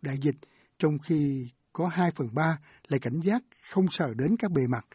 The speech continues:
khi họ ra khỏi nhà. Ông Rune Sundal là giám đốc của nhóm nói trên cho biết,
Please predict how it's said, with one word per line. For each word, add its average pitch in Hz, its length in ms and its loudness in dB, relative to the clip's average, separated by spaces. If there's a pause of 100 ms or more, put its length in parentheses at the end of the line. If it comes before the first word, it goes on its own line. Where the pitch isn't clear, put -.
(260)
khi 180 140 2
họ 113 280 -4 (200)
ra 147 200 0
khỏi 143 220 -4
nhà. 131 280 2 (840)
Ông 131 460 -2 (280)
Rune 151 360 4 (280)
Sundal 156 580 0 (520)
là 143 360 4
giám 185 180 4
đốc 262 180 4
của 185 100 4
nhóm 214 240 8
nói 226 180 6
trên 180 300 4
cho 175 100 0
biết, 220 220 2